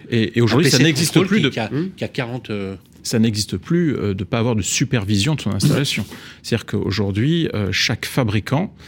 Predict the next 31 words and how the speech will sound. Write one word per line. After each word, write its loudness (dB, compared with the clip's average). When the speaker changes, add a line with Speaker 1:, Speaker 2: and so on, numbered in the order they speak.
Speaker 1:
euh, 0
propose 0
une 4
supervision 0
qui -6
va 0
permettre 0
de -2
suivre -2
à 0
la 2
fois -2
la 0
consommation -2
instantanée 0
du -4
bâtiment -2
et 4
la 2
production -2
instantanée 0
de 0
la 2
centrale -2
solaire. -2
Et 0
on 0
voit 2
le 4
recouvrement 2
finalement. 0